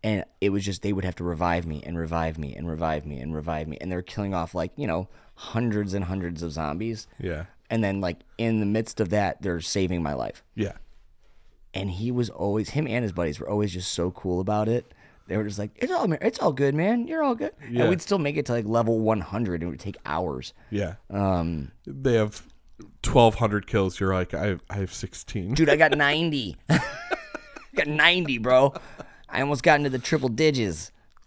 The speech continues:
Speaker 1: <laughs>
Speaker 2: It's just another challenge. You know, that's what I've also found is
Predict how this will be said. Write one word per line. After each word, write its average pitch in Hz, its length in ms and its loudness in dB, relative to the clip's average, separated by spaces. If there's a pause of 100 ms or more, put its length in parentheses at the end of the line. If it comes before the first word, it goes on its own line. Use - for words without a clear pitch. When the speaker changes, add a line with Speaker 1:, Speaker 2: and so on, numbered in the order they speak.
(380)
Speaker 1:
<laughs> - 80 -2 (1800)
Speaker 2:
It's 269 160 -4
just 294 180 2
another 220 280 8
challenge. 143 260 4 (260)
You 151 100 6
know, 139 100 10
that's 143 240 6
what 156 120 6
I've 117 160 4
also 101 300 4
found 98 340 2
is 90 300 -2